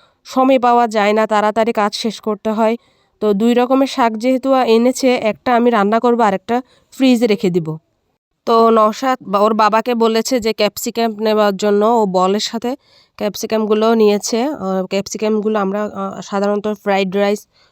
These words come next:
নুডলস, তারপরে আরও অন্যান্য জিনিসের সাথে, বারবিকিউ,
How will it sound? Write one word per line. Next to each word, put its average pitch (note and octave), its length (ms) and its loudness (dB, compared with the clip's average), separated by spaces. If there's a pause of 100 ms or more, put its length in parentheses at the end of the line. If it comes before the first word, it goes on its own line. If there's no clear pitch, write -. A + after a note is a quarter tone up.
(140)
নুডলস, G3+ 480 0 (540)
তারপরে G3 680 -2
আরও C4 280 0
অন্যান্য B3 400 2
জিনিসের A#3 340 0
সাথে, G#3+ 340 -4
বারবিকিউ, G3+ 640 -2